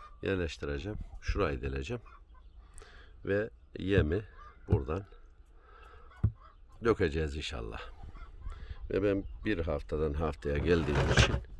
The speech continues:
hayvanlarımız aç ve susuz kalmamış olacak. Ufak maliyetlere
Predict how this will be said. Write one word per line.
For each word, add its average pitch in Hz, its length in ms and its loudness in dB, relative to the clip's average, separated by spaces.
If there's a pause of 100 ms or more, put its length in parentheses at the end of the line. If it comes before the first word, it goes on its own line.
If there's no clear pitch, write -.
(680)
hayvanlarımız 80 840 -2 (180)
aç - 480 -4 (680)
ve 80 280 -2
susuz - 560 -10
kalmamış 69 480 -6
olacak. 60 300 -10 (2750)
Ufak 98 300 -4
maliyetlere 69 720 -6